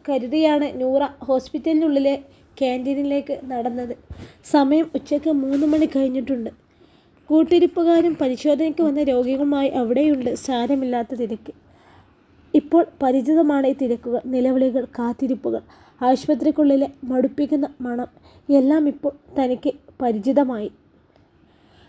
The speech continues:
ഒരു ചായ മാത്രം പറഞ്ഞ് ഒഴിഞ്ഞുകിടക്കുന്ന കസേരയിലേക്ക് അവൾ ഇരിക്കുമ്പോൾ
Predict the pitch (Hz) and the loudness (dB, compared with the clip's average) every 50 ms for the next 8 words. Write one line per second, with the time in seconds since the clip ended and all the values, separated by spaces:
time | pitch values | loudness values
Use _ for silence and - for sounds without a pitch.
0 | _ _ - 339 330 370 349 - 330 311 302 311 339 359 359 349 339 330 269 311 | _ _ 4 4 4 4 2 2 4 4 6 6 6 4 4 4 2 0 2 0
1 | 349 302 294 320 294 294 302 302 311 - - 302 294 294 285 294 339 285 - 339 | 0 0 2 0 0 0 0 0 -2 0 2 2 2 2 2 0 0 2 2 2
2 | 320 311 - 311 285 320 311 311 - 277 269 277 294 285 285 294 302 302 302 311 | 2 2 0 0 -2 -2 -2 -2 -2 -4 -2 0 0 2 4 4 4 4 4 2
3 | 302 - 311 - 302 277 277 294 285 277 277 269 - - 254 254 262 | 2 0 -6 -2 0 0 2 2 2 0 0 -4 -6 -10 -8 -8 -8